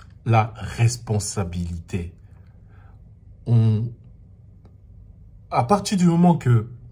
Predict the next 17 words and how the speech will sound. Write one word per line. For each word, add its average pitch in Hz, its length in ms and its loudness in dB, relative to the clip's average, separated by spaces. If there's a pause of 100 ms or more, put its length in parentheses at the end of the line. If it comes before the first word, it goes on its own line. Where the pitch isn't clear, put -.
(280)
l'homme, 131 420 0 (420)
de 113 140 -4
base, 110 500 2
il 101 220 -6
est 92 240 -8 (920)
imparfait, - 580 -2 (720)
donc 107 240 -6 (300)
on 143 240 2
est 156 280 2 (300)
des 107 280 2
êtres 123 340 0 (100)
à 107 260 4
faire, 120 460 -2 (160)
à 104 100 -2
faire 127 260 -6
des 104 260 -2
erreurs, 107 340 -2